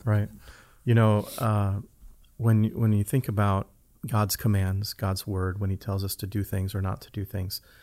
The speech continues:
um, I was, uh, reading in the, in the gospel primer, you know, I just thought it was so good, just some meditations on, on the gospel and, and God's commands, and the idea that, that his commands really are loving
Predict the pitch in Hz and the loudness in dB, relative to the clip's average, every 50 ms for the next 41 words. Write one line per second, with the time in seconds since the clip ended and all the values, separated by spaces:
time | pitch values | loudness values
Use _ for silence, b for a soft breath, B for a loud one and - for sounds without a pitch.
0 | B B B B B B B - 104 98 95 95 95 92 95 104 104 - - - | B B B B B B B -2 0 0 2 0 0 -2 -4 -6 -8 -10 -12 -12
1 | - - 117 107 104 110 107 101 - - - 104 98 98 107 104 - - - - | -8 -4 -4 -4 -2 -2 -4 -4 -4 -4 -2 -2 -2 -2 -4 -6 -8 -10 -14 -18
2 | _ _ - 165 117 117 107 110 107 107 101 98 98 92 92 113 - - _ _ | _ _ -2 2 2 4 4 6 4 4 4 2 0 -2 -2 -4 -8 -12 _ _
3 | _ - - 107 104 104 98 104 104 104 101 - - - 104 - - - 117 104 | _ -8 -4 -2 -2 -2 0 0 0 0 0 -2 -4 -10 -12 -10 -4 -2 0 0
4 | 101 98 95 98 98 98 98 95 95 95 104 101 - - 107 104 - 104 - - | 2 0 0 0 -2 -2 -2 -2 -2 -2 -2 -4 -2 -2 -2 -2 -2 -4 -6 -4
5 | 113 101 101 104 101 98 95 - - - - 107 104 101 98 101 - - 107 107 | -4 -4 -2 -2 -2 -2 -4 -4 -4 -2 -2 0 0 0 0 -2 -4 -2 -4 -4
6 | - - 107 101 104 101 98 98 - B B B B B B B B B 113 110 | -2 -2 -4 -2 0 -2 -2 -2 -6 B B B B B B B B B 2 2
7 | 104 101 98 107 104 107 - - - 113 107 107 104 98 98 - 104 104 101 107 | 2 4 4 4 2 2 0 -2 -2 0 2 2 2 0 0 0 -2 -2 0 2
8 | 104 104 98 - - - 104 104 101 98 98 95 95 - - - - - 113 - | 0 0 0 -2 -2 -2 0 0 0 0 -2 -2 -4 -6 -8 -8 -10 -10 -10 -8
9 | - 113 - 117 117 110 104 107 98 110 107 107 104 98 104 101 - B B B | -8 -8 -4 -2 -2 0 0 0 0 0 0 0 2 0 0 -2 -2 B B B
10 | B B B B B B B - 127 - - - 113 127 127 - - 139 120 120 | B B B B B B B -4 -4 -2 -2 -4 -4 -2 -2 0 2 2 4 4
11 | 120 123 120 107 110 110 113 110 113 107 104 104 107 113 107 110 110 110 110 107 | 4 4 2 0 0 0 2 2 2 2 2 2 0 0 0 0 0 0 0 -2
12 | 107 | -4